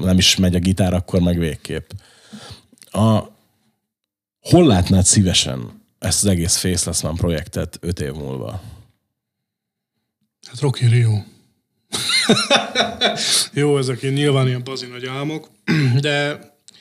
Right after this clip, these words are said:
Speaker 2: még nem túl szerény. Jó, hát az a helyzet, hogy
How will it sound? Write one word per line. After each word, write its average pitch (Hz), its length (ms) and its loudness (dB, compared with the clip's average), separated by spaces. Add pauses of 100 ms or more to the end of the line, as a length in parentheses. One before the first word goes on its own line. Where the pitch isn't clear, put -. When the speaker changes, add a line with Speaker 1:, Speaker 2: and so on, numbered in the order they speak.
(1300)
Speaker 2:
még 135 120 -4
nem 139 120 2
túl 135 120 4
szerény. 139 640 4 (460)
Jó, 135 120 4
hát 123 260 2 (1120)
az 160 160 2
a 143 60 4
helyzet, 143 420 4
hogy 139 360 0